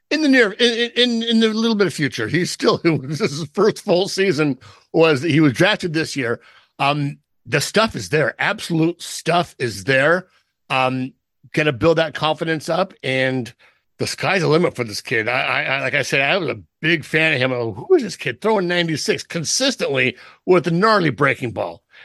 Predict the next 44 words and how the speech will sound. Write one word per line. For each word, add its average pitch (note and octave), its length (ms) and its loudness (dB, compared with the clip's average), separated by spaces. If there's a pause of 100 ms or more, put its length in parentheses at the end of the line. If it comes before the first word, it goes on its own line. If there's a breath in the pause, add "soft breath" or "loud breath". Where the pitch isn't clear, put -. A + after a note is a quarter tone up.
(120 loud breath)
And D#3 180 0
then, E3 420 2
you D3 140 0
know, C#3+ 140 0
he, D3 280 0
he C3+ 60 -4
made E3+ 180 0
the F#3 60 0
couple F#3 220 0
starts F3 340 -2
in, D3+ 180 -8
in C#3+ 240 -2
Elsinore, D3+ 600 2 (460 soft breath)
didn't F#3 180 0
get G3+ 120 -4
that A3+ 120 4
many F#3+ 200 4
innings F#3+ 420 0
during F#3 220 0
the D3 100 -2
season, G3+ 340 -2
but C#3 140 -6
they D#3+ 60 -2
brought D#3 220 2
him F#3 120 4
up E3 80 2
to C#3+ 80 -6
the D#3+ 120 -2
A E3 160 2
F C#3+ 140 -4
L. G3+ 380 0 (220)
And E3+ 420 -2
I D#3 100 -2
think F#4 160 -2
it's, - 260 -8
he E3+ 140 0
started, G#3 760 -2 (160)
his D3+ 200 2
first A3 340 2
three A3 220 0
starts - 560 0 (420)
were F3 160 6
just C#3 280 -2
lights C#3 360 -2